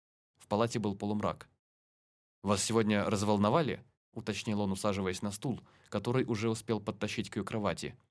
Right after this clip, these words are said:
«Ваш подчиненный, капитан Андреев. Я дал команду.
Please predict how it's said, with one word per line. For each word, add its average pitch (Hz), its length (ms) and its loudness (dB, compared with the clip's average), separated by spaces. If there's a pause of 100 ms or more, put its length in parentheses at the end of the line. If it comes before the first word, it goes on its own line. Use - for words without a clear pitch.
(420)
«Ваш 110 200 2
подчиненный, 120 560 2
капитан 123 340 0
Андреев. 120 420 2 (240)
Я 113 120 2
дал 139 160 2
команду. 110 520 4